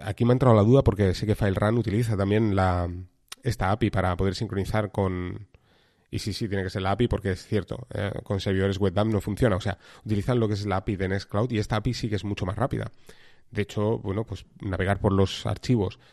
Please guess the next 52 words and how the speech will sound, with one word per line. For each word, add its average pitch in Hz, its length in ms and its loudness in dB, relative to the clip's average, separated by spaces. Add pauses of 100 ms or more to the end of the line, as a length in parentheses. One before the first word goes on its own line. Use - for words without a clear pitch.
(160)
con 104 140 2
la 95 60 4
aplicación 104 460 -2
de 90 300 2
Nextcloud 101 480 0 (260)
es 104 160 -6
bas-, 90 480 -8
es 98 160 -10
mucho 101 260 -2
más 92 120 0
rápido 110 400 2 (480)
y, 98 580 -2
y - 40 -6
funciona 101 320 -2
muy 101 140 -2
bien. 95 240 -4 (300)
Y 110 80 -2
sí 123 60 -2
que 139 80 2
es 131 80 -2
cierto 160 180 2
que 151 80 2
también 120 220 2
he - 20 4
utilizado 113 380 2
el - 20 6
explorador 98 380 2
de 101 60 4
archivos 95 580 2
Solid 110 240 4
Explorer 110 520 2 (240)
y 110 60 -8
la 104 80 0
primera 113 280 0
conexión 113 580 4
que 104 80 0
hace 98 160 0
vía 101 160 4
web 92 240 0
app, 135 240 0 (580)
¿eh? 131 160 0 (120)
O 98 180 -2
bueno, 98 340 4
en 95 80 0
este 101 160 -4
caso, 107 280 0
claro, 101 340 0
ahora 95 160 -4
que - 60 -10
estoy - 140 -6
pensando, 104 320 -2
quizás 92 280 -4